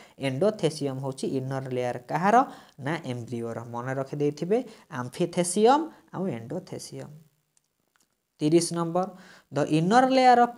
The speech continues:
embryo। ଇନର ଲେୟାରଟା କ'ଣ ହେଲା? ଏଣ୍ଡୋଥେସିୟମ୍। ସେଟା ହେଲା ଆଉଟର ଲେୟାର ଯଦି ଆମ୍ଫିଥେସିୟମ୍, ଏଇଟା ହେଇଗଲା ଏଣ୍ଡୋଥେସିୟମ୍। ନେକ୍ସଟକୁ ଯିବା। The zygote of bryophyta divides by which cell division? ମାନେ ଜାଇଗୋଟ୍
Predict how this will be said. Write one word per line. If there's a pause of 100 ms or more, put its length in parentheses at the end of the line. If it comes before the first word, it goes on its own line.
embryo।
ଇନର
ଲେୟାରଟା
କ'ଣ
ହେଲା?
ଏଣ୍ଡୋଥେସିୟମ୍।
ସେଟା
ହେଲା
ଆଉଟର
ଲେୟାର
ଯଦି
ଆମ୍ଫିଥେସିୟମ୍, (320)
ଏଇଟା
ହେଇଗଲା (260)
ଏଣ୍ଡୋଥେସିୟମ୍। (260)
ନେକ୍ସଟକୁ
ଯିବା। (800)
The
zygote
of
bryophyta (100)
divides
by (340)
which
cell
division?
ମାନେ
ଜାଇଗୋଟ୍